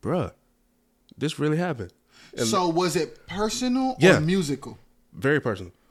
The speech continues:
Speaker 2: Wow.
Speaker 1: Yeah. And it was just like, bro,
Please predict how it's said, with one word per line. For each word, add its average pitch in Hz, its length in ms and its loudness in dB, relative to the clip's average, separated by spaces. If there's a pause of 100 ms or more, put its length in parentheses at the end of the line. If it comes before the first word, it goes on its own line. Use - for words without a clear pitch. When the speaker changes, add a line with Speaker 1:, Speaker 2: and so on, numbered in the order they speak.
(280)
Speaker 2:
Wow. 123 1400 -2
Speaker 1:
Yeah. 113 60 0
And 104 200 -2
it 120 80 0
was 117 180 0
just 95 220 -4
like, 78 320 -8
bro, 92 380 -4